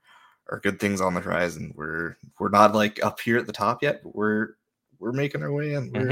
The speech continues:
Speaker 1: We're, they're a decent team when, when they come out to play. They're, they're fun to watch. And
Speaker 2: Right.
Speaker 1: I, it, it's just really, really cool to see all the work that they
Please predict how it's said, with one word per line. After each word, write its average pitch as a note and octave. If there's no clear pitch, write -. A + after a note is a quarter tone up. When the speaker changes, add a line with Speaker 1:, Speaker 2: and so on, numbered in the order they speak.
Speaker 1:
We're, -
they're C3+
a C#3+
decent D3+
team A#2
when, G2
when G2
they G2
come B2
out C3+
to F#2
play. G#2
They're, G2+
they're G#2+
fun A#2
to C3+
watch. A#2+
And G2+
Speaker 2:
Right. F2+
Speaker 1:
I, G#1
it, G#2
it's -
just -
really, G#2+
really G#2+
cool G#2
to G2
see F#2
all E2+
the F2+
work E2+
that -
they F2